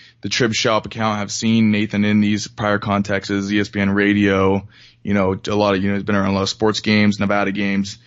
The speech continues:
So this is something that, you know, it's definitely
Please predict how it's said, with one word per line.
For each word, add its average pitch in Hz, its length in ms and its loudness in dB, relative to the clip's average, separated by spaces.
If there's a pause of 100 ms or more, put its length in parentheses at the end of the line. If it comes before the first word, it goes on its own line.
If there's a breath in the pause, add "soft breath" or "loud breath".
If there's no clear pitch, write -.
(280 loud breath)
So 101 300 0
this 123 240 2
is 123 80 -2
something 123 500 0
that, 107 300 0
you 110 180 -4
know, 110 60 0
it's 104 140 -6
definitely 120 320 0